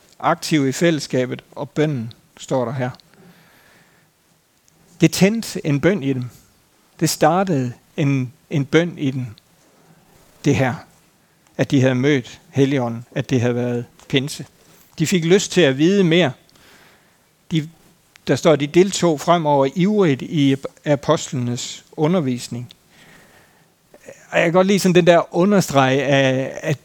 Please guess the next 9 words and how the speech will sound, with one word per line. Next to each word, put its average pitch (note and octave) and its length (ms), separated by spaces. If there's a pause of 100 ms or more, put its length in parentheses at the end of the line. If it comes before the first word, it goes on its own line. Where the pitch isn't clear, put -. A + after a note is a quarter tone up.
(160)
at D#3+ 160 (420)
de E3 80
deltog E3+ 480
ivrigt. G3+ 540 (2250)
Deltager D#3+ 360
I D3 180
ivrigt D#3 580
i C#3+ 100
gudstjenesten? C3+ 600